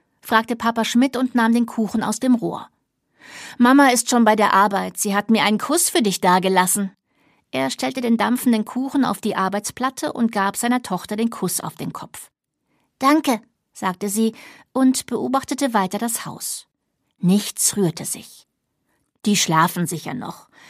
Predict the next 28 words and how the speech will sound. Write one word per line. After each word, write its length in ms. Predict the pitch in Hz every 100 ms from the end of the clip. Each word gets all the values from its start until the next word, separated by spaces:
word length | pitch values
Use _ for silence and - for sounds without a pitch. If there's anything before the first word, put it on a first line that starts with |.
| - -
Ein 220 | 240 233
Umzug 480 | 262 285 269 240 226
in 80 | 202
der 100 | 196
Nacht 340 | 208 226 -
ist 200 | 226 -
ja 120 | 226
schon 420 | 220 - 370 302
sehr 320 | 220 208 254 -
ungewöhnlich." 960 | 226 175 156 165 160 160 175 - - _ _ _ _
Ottilies 440 | 247 254 262 269 -
Vater 420 | 240 240 285 277
blickte 400 | 269 269 - -
ebenfalls 680 | 196 220 214 220 233 -
zu 120 | - 240
dem 260 | 247 233
Haus. 480 | 165 - - - - _ _ - -
Ottilie 420 | 240 233 220 262
nickte. 400 | 247 - - - _ _ _ _ _ _ _ _ _ -
"Die 100 | 233
müssen 280 | 262 -
auf 180 | - 254
jeden 300 | 262 277 311
Fall 240 | - 302 285
erst 260 | 277 -
mal 140 | 285 285
Fenster 420 | 262 247 - 226
putzen." 560 | - 196 - - 220